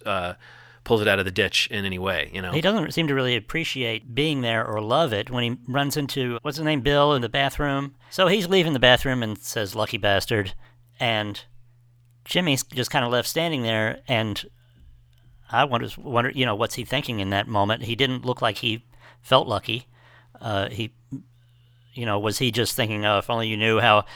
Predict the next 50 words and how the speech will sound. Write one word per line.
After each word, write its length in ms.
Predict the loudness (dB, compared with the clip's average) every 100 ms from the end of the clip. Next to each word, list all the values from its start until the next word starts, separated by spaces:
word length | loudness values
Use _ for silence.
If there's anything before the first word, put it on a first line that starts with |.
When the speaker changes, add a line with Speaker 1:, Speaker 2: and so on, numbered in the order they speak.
| -6
Speaker 2:
I'm 180 | 0 2
being 260 | 4 2 0
followed 320 | 4 4 4
around 280 | 4 4 6
by 180 | 4 6
Aaron, 460 | 6 6 4 0 -6 -20 -20 -12
and, 640 | -2 0 0 -2 -6 -8 -12 -18 -8
uh, 380 | -6 -4 -6 -8 _ -10
and 200 | -8 -2
I'm, 360 | -2 -4 -8 -12
my 160 | -10 -8
job 260 | 0 0 2
is 80 |
on 120 | -2 0
the 60 |
line 240 | 4 6 6
all 100 | 2
the 60 |
time"? 200 | 2 0 0 -16 -20 _ _ _ -6
Uh, 340 | 0 0 0 -4 -18 _ _ _ _ _ _ _ _ _ 2
or 160 | 2 4
is 80 |
he 100 | 2
thinking, 300 | 2 2 2
"Well, 280 | 4 4 2 -6 -20 _ _ -18
there, 260 | -4 -2 -2
but 120 | -4
for 140 | -2
the 80 | 2
grace 200 | 2 4
of 40 | 4
God 160 | 4
go 140 | 6 6
I. 260 | 6 6
I 40 | 2
could 200 | -2 0
be 160 | 0
here 200 | 4 0
getting 260 | 0 -4 0
vomited 340 | 0 0 0 -4
on." 220 | -4 -8 -6 2
Speaker 1:
Well, 100 | 4
did 140 | 4
you 80 | 4
notice 300 | 6 4 2
that 120 | -2
Jimmy 260 | 0 0 2
had 160 | 2 2
a 20 |
s-, 200 | 0